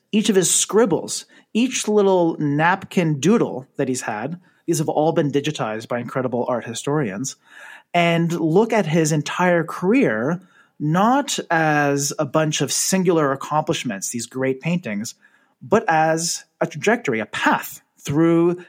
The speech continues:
this latent space of possible paintings. And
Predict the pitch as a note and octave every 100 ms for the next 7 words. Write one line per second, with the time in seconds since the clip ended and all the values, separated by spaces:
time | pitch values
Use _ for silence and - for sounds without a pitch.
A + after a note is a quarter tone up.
0 | _ C3+ D#3 - C3+ B2+ D#3+ D#3+ D3+ -
1 | - C#3+ C3 B2+ - - - - C3 -
2 | A#2+ - A#2 A#2 G#2 G#2 G2 - D#3